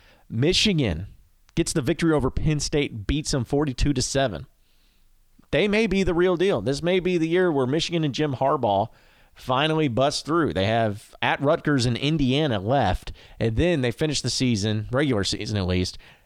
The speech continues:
at Ohio State. So big game for them. I don't know if they, they, it's gonna come down to that Ohio State game, and you never know in that game, too. It's a rivalry. But Oklahoma's still trying to find their, their balance, but they can't stop anybody defensively whatsoever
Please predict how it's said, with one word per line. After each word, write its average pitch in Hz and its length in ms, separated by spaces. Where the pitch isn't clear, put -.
at 110 260
Ohio 98 380
State. 87 380
So 104 180
big 190 280
game 247 220
for 208 140
them. 98 220
I 107 120
don't 127 120
know 135 120
if 127 60
they, 139 360
they, 143 180
it's 131 140
gonna 175 160
come 160 140
down 160 160
to 156 60
that 147 40
Ohio 143 200
State 143 260
game, 110 140
and 113 60
you 120 60
never 131 200
know 131 140
in 123 60
that 127 160
game, 107 220
too. 120 180
It's 101 80
a 95 60
rivalry. 95 520
But 131 100
Oklahoma's 190 500
still 156 160
trying 139 240
to 131 80
find 127 260
their, 147 280
their 151 140
balance, 113 500
but - 300
they 160 120
can't 170 260
stop 160 360
anybody 117 480
defensively 101 640
whatsoever 104 720